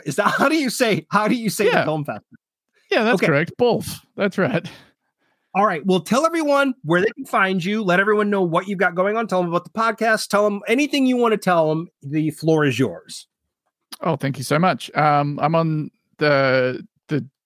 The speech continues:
Speaker 2: Twitter, the website that'll probably only exist for a couple more weeks as, uh, <laughs> Thomas Violence. I'm on the podcast Bunta Vista, which you can find by searching for those words. And, uh, me and a couple of friends just announced a film festival that we're putting on for the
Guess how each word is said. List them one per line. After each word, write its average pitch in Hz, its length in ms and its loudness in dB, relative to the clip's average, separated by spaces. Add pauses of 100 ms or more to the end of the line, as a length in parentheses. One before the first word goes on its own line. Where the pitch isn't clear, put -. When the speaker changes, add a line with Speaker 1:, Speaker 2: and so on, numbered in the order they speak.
(360)
Speaker 2:
Twitter, 180 320 2
the 170 140 0
website 151 400 2
that'll 143 160 -2
probably 143 280 2
only 147 160 0
exist 143 320 0
for 156 120 0
a 143 40 -2
couple 151 260 -2
more 143 180 2
weeks 143 500 -2
as, 123 520 -2 (260)
uh, 117 280 2
<laughs> - 60 -6
Thomas 131 300 -4
Violence. 170 600 0
I'm 135 160 -2
on 131 240 2
the 123 100 -4
podcast 131 760 0
Bunta 156 180 0
Vista, 147 420 0
which 131 180 -4
you 131 60 -8
can 117 300 -2
find 127 420 0
by 120 160 0
searching 139 460 -2
for 143 80 -2
those 131 220 2
words. 139 540 0
And, 123 540 0
uh, 120 460 2 (720)
me 170 300 2
and 151 160 2
a 139 240 4
couple 147 220 -2
of 135 40 -6
friends 226 400 -2
just 143 320 0
announced 135 460 -2
a 123 240 2
film 175 300 -2
festival 170 460 0
that 170 120 2
we're 156 160 2
putting 160 320 -2
on 156 420 0
for - 160 -8
the 139 300 0